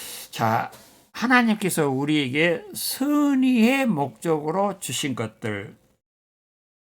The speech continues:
즐기십시오. 그러나 기길에 속에서 범죄할 수 있는 요소는 단호하게 정리를 하십시오.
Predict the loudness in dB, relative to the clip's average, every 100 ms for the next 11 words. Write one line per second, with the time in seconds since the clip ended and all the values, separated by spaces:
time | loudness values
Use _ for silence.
0 | _ -4 -4 -2 -4 -6 -6 -6 -6 -8
1 | -12 -20 _ _ _ _ _ _ _ _
2 | _ _ _ _ -8 -2 0 2 2 0
3 | -6 _ _ _ _ _ _ _ _ _
4 | _ _ _ _ -2 -2 0 2 2 0
5 | -6 -20 _ -18 -8 0 2 2 2 0
6 | 0 -2 -2 -6 -18 _ _ _ 4 8
7 | 8 6 2 6 4 2 -2 -4 -2 -6
8 | -2 -2 -2 0 2 2 2 -2 -4 4
9 | 4 4 2 0 -2 -4 -12 _ _ _
10 | _ _ _ _ _ -10 -4 6 8 10
11 | 8 4 0 -2 -2 -2 -4 -4 -8 -8
12 | -6 -6 -6